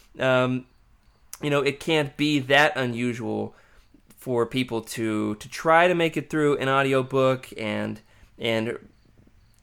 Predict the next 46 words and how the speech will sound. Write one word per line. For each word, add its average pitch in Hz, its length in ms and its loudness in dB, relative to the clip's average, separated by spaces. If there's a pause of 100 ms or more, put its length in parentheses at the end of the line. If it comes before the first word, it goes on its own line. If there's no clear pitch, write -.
(360)
maybe 202 320 2
their 214 100 4
mind's 190 300 2
not 208 120 2
in - 40 -2
the 180 80 -2
right 180 240 2
place. 185 480 0 (440)
Uh, 165 260 4
how 208 100 4
are 262 60 6
you 285 120 6
guys 196 240 8
doing 170 240 8
in 156 160 0
the 151 60 0
new 156 160 2
Thrawn 147 440 0
book? 117 360 -2 (260)
How 262 100 2
are - 20 6
you 320 120 8
feeling 262 400 2
like, 202 360 4
uh, 208 240 6
it, 214 200 2
it 214 160 0
fits 226 200 2
as 175 120 0
a 151 80 4
Legends 147 480 4
book? 117 260 -6
Would 214 100 4
it 226 80 2
fit 285 240 2
in 220 100 -2
the 208 60 2
Legends 214 440 2
continuity? 208 500 -2
Let 190 180 4
me 165 100 -2
know. 151 200 2
Couldn't 185 280 -2
be 147 300 -2
more 151 220 -2
excited 131 520 -2